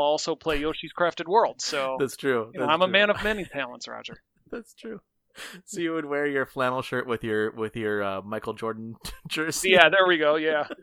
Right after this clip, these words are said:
Speaker 1: No, man, Dennis Rodman.
Speaker 2: Oh, yeah. Nice.
Speaker 1: So,
Speaker 2: Uh, cool.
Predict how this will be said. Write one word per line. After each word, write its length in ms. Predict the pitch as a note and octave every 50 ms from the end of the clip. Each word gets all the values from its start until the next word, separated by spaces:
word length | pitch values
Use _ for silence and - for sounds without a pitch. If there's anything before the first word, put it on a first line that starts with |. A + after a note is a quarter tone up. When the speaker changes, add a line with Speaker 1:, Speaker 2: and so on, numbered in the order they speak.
| - - - F4 - - G4+ - _ - G#4 - _ _ - G4+ _ _ - G#4 B3 G#3 G#3+ - - - _ _ - - - - - - - -
Speaker 1:
No, 140 | G3 G3 F#3
man, 200 | E3+ D#3+ D#3+ D#3
Dennis 280 | F3 F3+ G3+ F3+ - D#3+
Rodman. 320 | D3 D3 C#3+ C3+ B2 A#2+ _ _ _ _ _ _ - - - _ _ -
Speaker 2:
Oh, 480 | B2+ A#2+ B2+ C#3 C#3 C3+ B2+ A2+ G#2+ A2 A#2+ C3
yeah. 640 | C3+ B2 A#2 A#2 _ _ _ _ _ _ _ _ - - - - - - - _ _ _ _ _ _ _ -
Nice. 160 | B2 B2 A#2 G#2+
Speaker 1:
So, 80 | D#3 C#3+ C3+ - - _ _ _ _ _ _ _ _ _ _ _ -
Speaker 2:
Uh, 420 | - G#2+ G2 F#2 - F2+ F#2 F#2+ G#2+ - _ _ -
cool. 300 | - F3+ F3 A#2+ - _